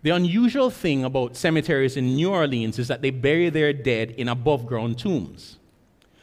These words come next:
On our tour, we were told why. Much of New Orleans is below sea level, and, like, the water table is very high. So you dig and you don't go very far, and you start to,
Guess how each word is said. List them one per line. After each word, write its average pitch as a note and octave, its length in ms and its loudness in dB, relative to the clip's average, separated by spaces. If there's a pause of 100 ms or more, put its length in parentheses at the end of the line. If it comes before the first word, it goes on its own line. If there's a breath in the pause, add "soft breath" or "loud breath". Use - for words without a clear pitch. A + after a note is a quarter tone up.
(180 soft breath)
On F3 120 0
our F#3+ 120 0
tour, F#3+ 460 0
we D#3 140 0
were D#3 80 2
told D#3 300 -2
why. D#3+ 320 -4 (840 loud breath)
Much F#3+ 220 0
of G#3+ 100 -2
New A3 140 2
Orleans F#3 360 2
is C3+ 120 -4
below D3 320 0
sea - 280 -8
level, A#2 320 -2
and, A2+ 200 -6
like, B2+ 180 -8
the B2 80 -4
water D#3 380 0
table D3+ 280 -2
is B2+ 120 -4
very C3 320 -2
high. A2+ 400 -8
So - 220 -6
you B2 120 -2
dig F3 480 -6
and C3+ 140 -4
you C#3 80 -4
don't C3+ 340 -4
go E3+ 80 -2
very F3+ 240 -2
far, E3 320 -2
and C#3 140 -4
you C#3 80 -2
start C3+ 340 -6
to, C3 120 -6